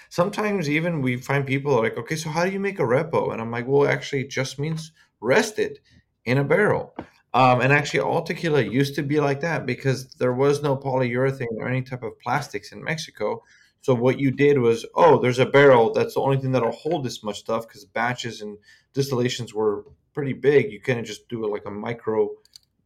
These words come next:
batch. You know, you had to do several gallons, uh, even at the smallest stills. So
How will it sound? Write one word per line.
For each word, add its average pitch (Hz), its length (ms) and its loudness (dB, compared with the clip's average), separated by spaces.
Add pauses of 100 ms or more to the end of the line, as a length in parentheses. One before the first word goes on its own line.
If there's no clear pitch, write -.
batch. 107 320 -4
You 113 80 -4
know, 117 60 -4
you 113 180 -6
had 107 180 0
to 110 120 -4
do 110 320 -6
several 104 580 -4
gallons, 123 480 -2 (420)
uh, 120 320 8
even 131 200 4
at 123 100 2
the 117 80 -10
smallest 139 460 2
stills. 104 420 -2 (260)
So 139 640 6